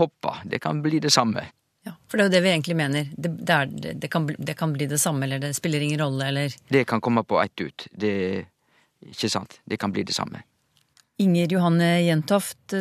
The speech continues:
Speaker 2: skriver at hun vet hva uttrykket «ti kjennes for rett» betyr, men hvor kommer ordet «ti»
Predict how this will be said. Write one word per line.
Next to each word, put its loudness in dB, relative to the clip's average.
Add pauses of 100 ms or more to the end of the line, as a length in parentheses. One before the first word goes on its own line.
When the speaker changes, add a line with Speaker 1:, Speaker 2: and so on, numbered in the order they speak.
Speaker 2:
skriver 2 (160)
at -6 (160)
hun 6
vet 2
hva 0
uttrykket -4
«ti -4 (220)
kjennes 0
for 0
rett» -6
betyr, 2 (400)
men 2
hvor -2
kommer -2
ordet -4 (320)
«ti» -2